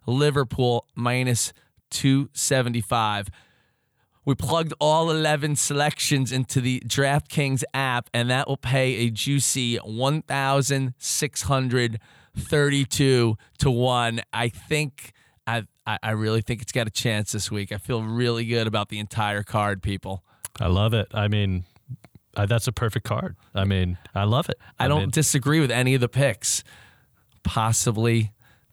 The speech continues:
Speaker 1: possibly oh and eleven. <laughs> You might think getting all eleven right's a little tough. It's, it's a long shot, but I, I, my friend Brandon here will tell you. He, uh, we were, we were,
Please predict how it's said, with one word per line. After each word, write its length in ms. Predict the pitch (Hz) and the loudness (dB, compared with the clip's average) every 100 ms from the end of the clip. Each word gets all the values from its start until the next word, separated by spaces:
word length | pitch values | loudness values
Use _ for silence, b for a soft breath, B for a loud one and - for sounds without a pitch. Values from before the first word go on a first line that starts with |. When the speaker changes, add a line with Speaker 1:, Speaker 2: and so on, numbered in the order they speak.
| _ _ - | _ _ -2
Speaker 1:
possibly 680 | 107 107 - 107 113 110 | 0 0 0 0 2 2
oh 200 | 98 98 | 2 0
and 80 | 95 | 0
eleven. 400 | 90 90 90 92 - | 0 -4 -6 -10 -14
<laughs> 40 | B B B - - - - 640 622 480 - - - - - - - - - _ - - - - | B B B -12 -4 -4 -4 -6 -4 -2 -4 -4 -6 -6 -20 -10 -10 -6 -10 _ -20 -20 -16 -6
You 100 | 165 | -2
might 200 | 208 196 | -2 0
think 220 | 208 160 | -2 0
getting 240 | 165 147 | -2 0
all 200 | 143 147 147 | 2 2 4
eleven 280 | 151 139 | 4 4
right's 320 | 139 139 143 - | 4 2 0 0
a 60 | |
little 260 | 131 143 127 - | 2 2 0 -4
tough. 380 | - 151 143 | -2 0 0
It's, 180 | 135 117 | -4 -4
it's 300 | 131 139 131 | -4 -2 -2
a 40 | 160 | 0
long 480 | 180 190 196 208 196 | 2 2 2 0 0
shot, 420 | - 139 123 - | 0 0 0 0
but 120 | 139 | -2
I, 420 | 147 - - 135 | -2 -6 -8 -10
I, 40 | 156 | -6
my 160 | 160 | -2
friend 460 | 156 - 214 214 175 | -2 0 0 2 0
Brandon 480 | 165 180 208 185 147 | 0 2 2 2 2
here 220 | 139 127 | 2 2
will 120 | 120 | 0
tell 300 | - 143 120 | 0 0 2
you. 160 | 123 127 | 2 2
He, 320 | 135 139 143 | 2 0 0
uh, 240 | 135 135 | 2 2
we 160 | 147 202 | 2 0
were, 80 | - | 2
we 160 | 190 | 0
were, 120 | 214 | 0